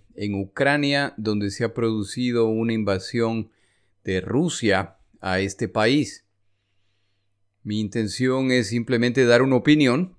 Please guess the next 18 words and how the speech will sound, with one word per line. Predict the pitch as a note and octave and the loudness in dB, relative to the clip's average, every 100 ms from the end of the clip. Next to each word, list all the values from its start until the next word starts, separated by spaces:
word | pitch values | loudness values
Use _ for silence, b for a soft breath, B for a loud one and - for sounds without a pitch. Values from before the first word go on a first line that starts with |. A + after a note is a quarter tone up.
| - | -12
Ha | F#2 | -4
habido | G2 A2 A2+ G#2 | 0 2 0 2
personas | A#2 - A#2+ A#2 A#2+ A2 | 0 0 -2 0 0 -2
que | - G2+ | -2 -2
en | G2 | -2
mis | F#2 | -4
cuentas | - A2 A#2 G#2 | -4 0 0 2
de | G2 | 0
Twitter | F2+ B2 A#2 A#2+ G#2 | 0 -2 0 2 2
y | G2+ | 2
de | G2 | 0
Facebook | - C3 C#3+ G#2+ G2 F#2 b b b b b | 2 2 2 2 -2 -4 b b b b b
han | G#2+ A2+ A2+ | -4 0 0
solicitado | G#2 A2 G2+ A2 F#2+ A#2 B2 G#2 G#2 - | 0 -2 -2 -4 2 6 6 6 2 -2
que | G#2 | -2
diera | G2 A2 A#2 G#2 | 2 6 6 6
una | G2+ G#2+ G#2 | 4 2 0
opinión. | G2+ - G#2 A2 C3 E3 | -2 -2 -2 0 0 -2